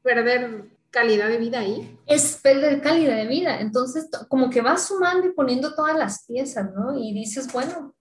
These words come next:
Speaker 2: eh, en mi caso, ¿verdad? ¿Qué puedo, dónde puedo combinar lo que yo he aprendido, aprender cosas nuevas y que eso me lleve a un camino distinto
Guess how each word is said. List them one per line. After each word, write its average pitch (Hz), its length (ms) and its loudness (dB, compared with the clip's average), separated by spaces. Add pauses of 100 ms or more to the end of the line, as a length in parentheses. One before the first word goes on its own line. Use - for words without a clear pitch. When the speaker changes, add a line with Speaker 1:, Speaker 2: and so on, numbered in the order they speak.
Speaker 2:
eh, 208 260 0
en 208 120 2
mi 254 140 0
caso, 277 400 0
¿verdad? 202 260 -2
¿Qué 240 100 -4
puedo, 254 840 2 (220)
dónde 262 300 -2
puedo 262 240 -4
combinar 220 480 0
lo 254 140 -6
que 190 200 -6
yo 196 60 -2
he 208 60 2
aprendido, 240 960 -4 (360)
aprender 196 540 0
cosas 214 360 -2
nuevas 240 600 -2
y 285 560 -2
que 220 140 -2
eso 254 220 -4
me 220 200 0
lleve 226 460 0
a 208 180 -2
un 214 220 -6
camino 226 440 -4
distinto 285 840 -2